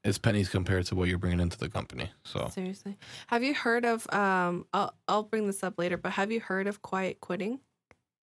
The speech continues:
Speaker 1: Yeah, where you just do your job and stick around.
Speaker 2: Like, act your wage shit? Yeah.
Speaker 1: Yeah.
Speaker 2: Yeah, yeah. I'm very about that, actually.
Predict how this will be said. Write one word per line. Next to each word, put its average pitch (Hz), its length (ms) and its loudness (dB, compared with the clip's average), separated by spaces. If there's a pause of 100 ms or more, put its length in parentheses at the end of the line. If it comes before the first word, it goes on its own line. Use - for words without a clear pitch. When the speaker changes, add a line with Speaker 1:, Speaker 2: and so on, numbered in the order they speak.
(640)
Speaker 1:
Yeah, 113 220 6
where 98 120 4
you 98 100 4
just 92 200 2
do 101 80 6
your 95 180 6
job 92 460 4
and 92 160 2
stick - 260 0
around. 101 420 4
Speaker 2:
Like, 190 240 0
act 190 240 0
your 196 100 0
wage 170 300 -2
shit? - 400 -6
Yeah. - 180 -8 (120)
Speaker 1:
Yeah. - 220 -4 (120)
Speaker 2:
Yeah, - 140 -6
yeah. 90 220 -4 (500)
I'm 202 140 2
very 190 200 2
about 165 300 -4
that, 175 180 -6
actually. 180 400 -4